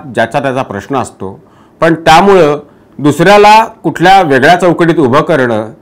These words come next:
हे कितपत योग्य आहे? आता राहता राहिला विषय राष्ट्रवादी काँग्रेसच्या चिन्हाचा. तांत्रिक मुद्द्यांच्या आधारावर दोन्ही गट समोरासमोर आहेत.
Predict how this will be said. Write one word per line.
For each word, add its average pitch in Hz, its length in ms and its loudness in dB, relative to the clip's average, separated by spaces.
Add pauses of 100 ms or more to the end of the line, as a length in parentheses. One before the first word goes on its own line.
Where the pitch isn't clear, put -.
(260)
हे 165 180 2
कितपत 185 480 -6
योग्य 143 240 0
आहे? 95 240 -4 (560)
आता 196 260 2
राहता 190 320 2
राहिला 202 220 4
विषय 175 480 2
राष्ट्रवादी 175 480 2
काँग्रेसच्या 143 540 0
चिन्हाचा. 117 580 -4 (680)
तांत्रिक 135 360 2
मुद्द्यांच्या 160 520 0
आधारावर 131 760 2
दोन्ही 131 380 2
गट 160 260 0
समोरासमोर 120 640 -4
आहेत. 87 200 -8